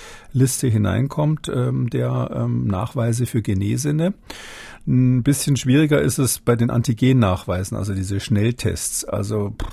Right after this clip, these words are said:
dass man die nicht mit reinnimmt, finde ich eigentlich richtig, weil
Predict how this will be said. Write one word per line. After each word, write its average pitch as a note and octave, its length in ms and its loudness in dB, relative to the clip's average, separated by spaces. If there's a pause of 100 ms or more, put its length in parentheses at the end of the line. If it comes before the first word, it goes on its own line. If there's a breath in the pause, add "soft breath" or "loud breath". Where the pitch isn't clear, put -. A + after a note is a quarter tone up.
(120)
dass G#2+ 180 0
man A2 180 4
die A#2 140 2
nicht C3+ 220 4
mit A2+ 160 2
reinnimmt, A#2+ 420 2
finde A#2+ 220 2
ich - 160 -4
eigentlich A2+ 480 0
richtig, B2+ 580 0
weil G#2 560 2